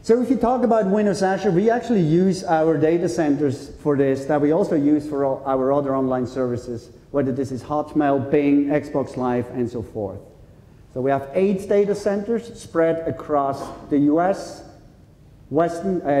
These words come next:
Europe, and, and apac. And then the green dots are actually our edge nodes, so where we allow you to cache content at the edge of our own backbone.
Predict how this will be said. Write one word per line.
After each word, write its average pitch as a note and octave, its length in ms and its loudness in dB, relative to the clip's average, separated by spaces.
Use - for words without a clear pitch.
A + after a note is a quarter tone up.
Europe, G3 600 0
and, C#3+ 180 -2
and C#3 180 -4
apac. B2 440 -4
And D3 100 -2
then F3+ 380 0
the D#3+ 60 2
green G#3+ 320 0
dots F3 340 0
are D#3+ 180 0
actually D#3+ 320 -2
our C#3 260 2
edge C#3 260 -2
nodes, B2+ 420 -2
so C#3 180 0
where C#3+ 180 2
we D3+ 160 2
allow D3 260 0
you D#3 300 2
to D3 160 -4
cache D3 500 -6
content C3 720 -4
at C3 160 -6
the B2+ 140 0
edge A#2 300 -4
of A#2+ 140 -8
our A#2 280 -2
own A2 500 -4
backbone. A2+ 520 -10